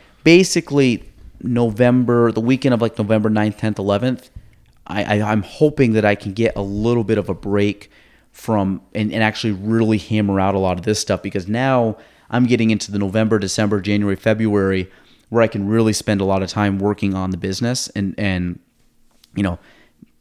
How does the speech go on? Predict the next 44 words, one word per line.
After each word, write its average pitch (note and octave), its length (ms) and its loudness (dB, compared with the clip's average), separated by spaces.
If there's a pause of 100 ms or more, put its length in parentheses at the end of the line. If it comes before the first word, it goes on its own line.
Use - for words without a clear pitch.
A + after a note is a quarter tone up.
(140)
moving A#2+ 340 4
the G#2+ 80 4
needle G#2+ 240 2
forward A2 420 0
for - 80 -4
the A#2 80 -2
business, A#2+ 580 -2
where G2+ 400 0
I G2+ 80 -4
find, G2+ 420 -2 (340)
you F3 100 -6
know, B2 80 -2
our, C3 240 -2
our F3 140 -2
summers, B2 400 -4
man, F#2 180 -6
are, F2+ 140 -10 (140)
are, F#2 360 -4 (480)
they're C3 160 -4
chaotic A2 540 -4
'cause A2+ 100 -6
there's G2 120 -6
a G2 40 -4
lot G#2+ 460 -2
going G2+ 240 0
on, A2+ 340 -4 (420)
and G2+ 720 -2 (500)
I'm A#2 340 -2
going A2 240 2
in G#2 80 -2
a G2 60 -2
mil-, G#2 280 -2
like, G2+ 220 -4
I'm A2 140 2
going A2 280 0 (220)
a A2+ 40 -8
million A2 360 -2
miles G2 240 0
an G2+ 80 -2
hour G2+ 260 -2
every G2 240 -4
single F2+ 300 -6
day. G2+ 460 -2 (520)
And, F#2+ 460 -6